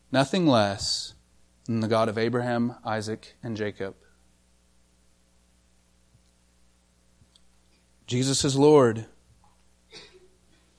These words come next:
He's the Almighty, the wonderful, mighty Counselor, the Creator of all things,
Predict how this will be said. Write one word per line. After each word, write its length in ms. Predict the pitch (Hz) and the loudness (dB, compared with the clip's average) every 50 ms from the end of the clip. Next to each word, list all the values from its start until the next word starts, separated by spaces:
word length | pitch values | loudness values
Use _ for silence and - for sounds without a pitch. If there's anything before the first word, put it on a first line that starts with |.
| _ - - - _ _ _ - - - | _ -20 -20 -20 _ _ _ -20 -8 -2
He's 240 | - 131 127 113 | 0 2 2 4
the 160 | 113 131 131 131 | 4 6 8 8
Almighty, 720 | 127 127 123 123 123 135 139 135 123 113 104 104 107 - - - - - - - - - - - - - - - - - | 8 8 6 6 4 4 4 4 2 2 0 -2 -6 -10 -16 -20 -18 -16 -16 -16 -16 -18 -20 -20 -20 -20 -20 -16 -10 -8
the 80 | 123 | -6
wonderful, 560 | 113 120 127 131 131 131 135 131 - 151 135 | -4 -2 0 2 2 2 2 2 0 0 0
mighty 320 | 127 131 123 127 123 127 120 | 2 2 2 2 2 2 0
Counselor, 760 | - - 139 135 131 113 - - 117 117 107 107 113 113 - _ _ _ _ - - - - - _ _ _ _ _ _ _ _ _ _ _ - - _ _ _ _ _ - - | -2 -4 -6 -6 -6 -8 -8 -8 -8 -6 -6 -8 -8 -10 -14 _ _ _ _ -18 -18 -18 -18 -20 _ _ _ _ _ _ _ _ _ _ _ -20 -20 _ _ _ _ _ -10 -6
the 80 | - | -4
Creator 600 | - - - - 143 143 143 147 156 156 156 156 151 | -2 0 2 4 8 10 12 12 12 12 10 10 10
of 100 | 143 139 | 10 10
all 200 | 139 135 139 131 | 8 8 8 6
things, 640 | - - 135 127 120 117 113 113 110 - - - | 6 4 4 6 6 6 4 2 0 -2 -6 -8